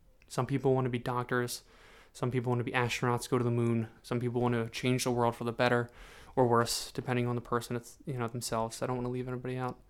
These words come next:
Um, me,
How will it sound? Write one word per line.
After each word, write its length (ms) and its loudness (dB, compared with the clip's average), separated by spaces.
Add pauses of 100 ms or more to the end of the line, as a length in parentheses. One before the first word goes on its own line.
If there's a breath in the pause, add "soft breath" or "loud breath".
(920 soft breath)
Um, 400 2 (1700)
me, 340 4